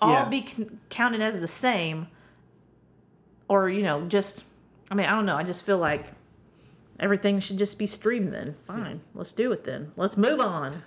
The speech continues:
Speaker 2: I have, uh, Arrow is next week, and it comes back April fifteenth.
Speaker 1: So, see, it's one episode. So, for some reason, flat, you know, they did this weird thing where they're off.
Speaker 2: Yeah.
Speaker 1: And then, so they'll all come back at the same time, maybe.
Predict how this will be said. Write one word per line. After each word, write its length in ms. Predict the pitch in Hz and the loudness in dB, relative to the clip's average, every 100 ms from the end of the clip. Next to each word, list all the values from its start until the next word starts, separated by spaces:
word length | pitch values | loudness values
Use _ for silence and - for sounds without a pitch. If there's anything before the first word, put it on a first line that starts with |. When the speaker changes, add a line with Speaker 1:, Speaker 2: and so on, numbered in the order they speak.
| - | 2
Speaker 2:
I 120 | 170 | 6
have, 280 | 165 143 160 | 6 4 0
uh, 180 | 156 151 | -4 -2
Arrow 300 | 170 165 170 | 4 6 6
is 160 | 151 135 | 6 4
next 300 | 151 160 - | 0 -2 -2
week, 380 | 175 185 185 - - - _ - | 0 0 -2 -12 -20 -20 _ -6
and 240 | 170 165 | -2 -2
it 80 | 160 | -4
comes 240 | 160 143 | -4 -4
back 300 | 135 143 139 - | -2 -4 -4 -6
April 320 | 156 139 143 120 | -4 -4 -6 -10
fifteenth. 800 | - 147 139 - 127 - - - - | -4 -4 -2 -6 -6 -8 -16 -20 -18
Speaker 1:
So, 140 | - 190 | -6 -2
see, 240 | - 185 | 2 2
it's 340 | 190 - - - - - - - | 2 -4 -16 -18 -20 -20 -20 -4
one 180 | 202 196 | 2 4
episode. 480 | 190 190 180 - - | 4 0 -6 -10 -8
So, 160 | - | -6
for 60 | 240 | -2
some 260 | - 240 233 | 0 2 4
reason, 300 | 208 202 196 | 4 2 0
flat, 380 | - 202 185 - | 2 4 4 2
you 80 | |
know, 140 | 208 175 | 2 4
they 120 | 190 | 2
did 220 | 190 220 | 2 2
this 220 | 190 185 | 0 0
weird 200 | 190 185 | 0 2
thing 200 | 202 190 | 2 2
where 120 | 170 160 | 2 2
they're 200 | 160 180 | 2 4
off. 420 | 143 139 160 - - - - - | 2 0 -4 -10 -20 -20 -20 -12
Speaker 2:
Yeah. 220 | 135 113 131 | -10 -10 -4
Speaker 1:
And 200 | 180 185 | 2 4
then, 240 | 190 170 | 4 2
so 140 | 165 185 | 2 2
they'll 180 | 180 170 | 4 2
all 140 | 165 | 0
come 220 | 165 165 | 0 2
back 240 | 170 170 151 | 2 2 -2
at 80 | |
the 60 | 147 | -8
same 260 | - 156 165 | -6 -6 -6
time, 320 | 175 160 139 | -6 -6 -6
maybe. 400 | - 127 156 | -8 -8 -10